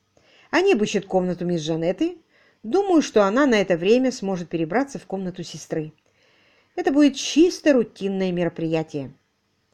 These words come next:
чтобы не вызвать лишней тревоги». Он осекся и внимательно посмотрел на мисс Силвер. «Все-таки мне хотелось бы знать, почему вы попросили меня обыскать комнату мисс Жанетты,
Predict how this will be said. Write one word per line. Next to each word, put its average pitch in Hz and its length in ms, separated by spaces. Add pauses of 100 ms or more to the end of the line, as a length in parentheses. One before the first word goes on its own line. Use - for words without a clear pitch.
(320)
чтобы 180 420
не 226 140
вызвать 233 640
лишней 277 420
тревоги». 160 500 (1500)
Он 170 180
осекся 285 520
и 240 180
внимательно 220 760
посмотрел 240 460
на 220 80
мисс 214 180
Силвер. - 360 (1000)
«Все-таки - 800
мне 180 180
хотелось 285 400
бы 247 140
знать, 185 260 (720)
почему 339 680
вы 196 120
попросили 220 540
меня 208 240
обыскать 202 420
комнату 302 380
мисс 277 160
Жанетты, 214 500